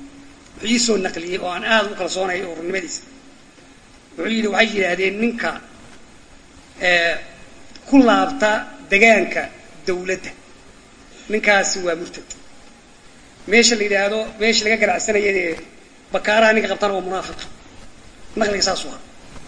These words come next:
Isma leh. Marka waxaad moodaa, dee khawaarijtu caynkaasay qabeen. Daaru, cidda khilaafsan daartooda waa daartii kufaarta. Tay joogaana waa tii Islaamka. Marka waxaad moodaa, mara meeshay joogaan baa Islaamka joogaa.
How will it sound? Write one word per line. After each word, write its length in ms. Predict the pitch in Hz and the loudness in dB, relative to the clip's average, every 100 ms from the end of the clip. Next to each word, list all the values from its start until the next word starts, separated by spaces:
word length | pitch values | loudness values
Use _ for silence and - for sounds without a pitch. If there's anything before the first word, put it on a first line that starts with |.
| - - | -16 -16
Isma 180 | - 196 | -8 -6
leh. 100 | - - - - - - - - - - - - | -6 -8 -18 -18 -18 -20 -18 -14 -14 -14 -14 -2
Marka 240 | 226 233 233 | 0 4 4
waxaad 200 | 220 247 | 6 4
moodaa, 360 | 233 208 160 120 - - - - - | 2 2 0 -2 -12 -20 -20 -12 -2
dee 100 | 196 | 0
khawaarijtu 420 | 220 226 269 - | 2 4 4 6
caynkaasay 380 | 262 - - 214 | 4 4 2 -2
qabeen. 300 | 170 135 - - - - - - - | -6 -12 -14 -20 -20 -20 -20 -20 -2
Daaru, 340 | 226 254 247 233 - | 4 6 6 0 -4
cidda 200 | 240 240 | -6 0
khilaafsan 360 | 220 220 214 226 | 2 4 2 2
daartooda 320 | 226 214 226 | 2 2 2
waa 180 | 214 202 | 0 0
daartii 320 | 208 220 226 | 0 0 -2
kufaarta. 360 | - 190 196 - - - - - - - - | -4 -2 -2 -6 -20 -20 -20 -20 -20 -10 6
Tay 100 | 277 | 6
joogaana 260 | 247 240 233 | 8 4 4
waa 80 | 208 | 2
tii 140 | 214 | 0
Islaamka. 280 | 202 165 - - - - - - - - | -2 -4 -8 -18 -20 -20 -20 -20 -20 -6
Marka 100 | 233 233 | 2 2
waxaad 120 | 254 | 4
moodaa, 160 | 240 | 4
mara 180 | 247 285 | 6 8
meeshay 280 | 269 254 226 | 10 8 6
joogaan 280 | 226 226 226 | 4 4 6
baa 80 | 196 | 4
Islaamka 300 | 226 202 - | 2 0 -2
joogaa. 280 | 165 143 | -4 -6